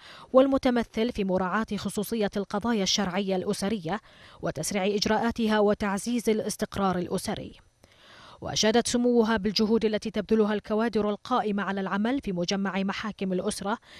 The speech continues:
بما فيهم السادة القضاة والإداريين والموظفين على مختلف مستوياتهم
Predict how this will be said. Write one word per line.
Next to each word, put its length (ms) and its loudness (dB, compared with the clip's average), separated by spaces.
بما 240 0
فيهم 360 0
السادة 560 0
القضاة 440 0
والإداريين 720 0
والموظفين 720 0
على 240 -2
مختلف 400 -2
مستوياتهم 960 -2